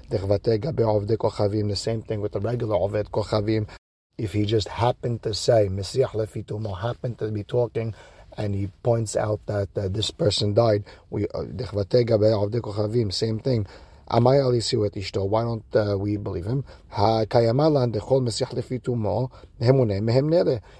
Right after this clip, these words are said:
In general, when a guy is stam talking and he happens to mention something like this, uh, "Oh, by the way, that guy was a great guy, too bad he got killed."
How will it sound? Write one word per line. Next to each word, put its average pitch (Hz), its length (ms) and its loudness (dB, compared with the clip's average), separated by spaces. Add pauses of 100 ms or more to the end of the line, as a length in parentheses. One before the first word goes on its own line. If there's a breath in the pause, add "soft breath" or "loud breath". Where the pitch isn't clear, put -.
(140 soft breath)
In 123 220 -4
general, 123 500 4
when 113 360 -6
a 120 60 -6
guy 131 160 -4
is 117 200 -6
stam 120 320 -6
talking 117 560 -4
and 110 140 -4
he 104 80 -2
happens 113 400 -6
to 113 80 -4
mention 113 340 -6
something 113 420 -6
like 104 260 0
this, - 200 -8
uh, - 160 -2 (300 loud breath)
"Oh, 123 160 4
by 113 180 4
the 113 120 0
way, 107 100 0
that 120 260 -4
guy 120 220 0
was 104 180 -4
a 101 60 -6
great 107 280 -2
guy, 101 220 -4
too 113 160 -4
bad 104 200 -4
he 104 40 -4
got 101 220 -4
killed." 87 240 -2